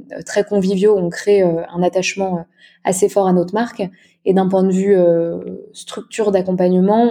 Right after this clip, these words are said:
on a aussi des points, euh, mensuels, euh, sur la stratégie, euh, où on va évaluer avec chaque client, euh, le, euh, le, l'impact de leur campagne, le retour sur investissement, les performances, pour, euh, affiner petit à petit leur stratégie de gifting.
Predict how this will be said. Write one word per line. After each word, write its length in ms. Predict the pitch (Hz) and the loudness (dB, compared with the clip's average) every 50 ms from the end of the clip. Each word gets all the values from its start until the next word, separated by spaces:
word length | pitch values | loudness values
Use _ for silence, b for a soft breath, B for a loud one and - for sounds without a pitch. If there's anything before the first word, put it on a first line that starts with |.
| - | 0
on 120 | 190 180 180 | -2 -2 0
a 60 | 175 | 0
aussi 280 | 175 175 - - 226 185 | 0 0 -2 -4 -2 0
des 100 | 196 185 | 0 -2
points, 400 | 185 - - 196 196 196 190 180 | -2 -4 -4 -2 -2 0 0 0
euh, 140 | 175 175 175 | 0 0 0
mensuels, 720 | 180 185 196 190 190 - - 208 202 202 208 196 175 170 - b b b b b b b - | 0 0 0 -2 -2 -4 0 2 2 2 2 2 -2 -4 -6 b b b b b b b -4
euh, 120 | 175 175 175 | -2 -2 -2
sur 280 | 170 - - 202 196 | -2 -4 -2 0 0
la 100 | 190 175 170 | 0 0 0
stratégie, 680 | - - - 190 185 202 202 196 185 196 208 - _ _ _ - - | -2 -4 -4 -2 0 2 0 2 0 -2 -6 -10 _ _ _ -4 -2
euh, 100 | 175 175 | -2 -2
où 160 | - 185 190 | -2 -2 -2
on 100 | 185 180 | 0 0
va 180 | 175 185 190 202 | 2 2 2 2
évaluer 380 | 196 185 185 180 175 190 190 | 2 4 2 2 2 2 2
avec 160 | 190 185 180 185 | 2 2 0 -2
chaque 220 | - 180 180 185 | -2 -4 -6 -6
client, 400 | - - 180 175 185 196 208 202 B B B B B B _ - | -8 -4 -2 0 2 0 0 -2 B B B B B B _ -4
euh, 140 | 170 175 175 | -2 0 2
le, 200 | 170 185 185 190 196 | 2 4 4 4 4
euh, 680 | 196 196 185 175 170 170 170 170 170 170 175 180 185 185 185 - - - - - - - - - | 4 4 2 2 2 2 2 0 0 0 -2 -4 -8 -10 -10 -12 -12 -14 -16 -16 -18 -18 -18 -14
le, 180 | - - - 190 | -12 -8 -2 0
l'impact 680 | 190 196 202 202 185 - 208 220 220 - - - 190 | 2 2 2 2 0 0 0 0 0 -4 -6 -2 0
de 220 | 185 180 170 185 | 2 2 4 4
leur 220 | 180 185 170 - - | 2 2 0 -2 -4
campagne, 400 | 180 170 165 196 202 208 208 202 | -4 -2 2 2 2 2 4 2
le 80 | 185 | 2
retour 280 | 175 185 185 185 190 180 | 2 2 0 0 -2 -6
sur 160 | - - 180 | -6 -6 -2
investissement, 640 | 175 170 170 175 170 - - 180 - - 190 196 202 | -2 0 0 -2 -2 -4 -8 -8 -6 -2 0 2 4
les 140 | 202 190 190 | 4 2 2
performances, 640 | 185 - - - - 170 170 190 202 214 - - B B B B B B | 0 -4 -6 -8 -6 -2 0 0 0 0 -2 -6 B B B B B B
pour, 260 | - - 208 202 196 190 | -4 0 2 4 4 4
euh, 60 | 170 | 2
affiner 400 | - 165 185 185 - 202 208 214 | 2 0 0 0 0 2 2 2
petit 340 | 208 - 185 185 180 180 180 | 2 0 -2 -2 -2 0 0
à 60 | 170 | 0
petit 220 | 175 - - 220 202 | -2 -2 -4 -2 0
leur 160 | 202 180 - | 0 0 -2
stratégie 480 | - - 175 170 - 180 165 175 190 | -4 -4 -4 -2 -2 -2 -2 0 -2
de 80 | 180 185 | -2 -2
gifting. 400 | 180 175 175 - - 170 160 160 | -2 -2 -4 -8 -10 -10 -12 -12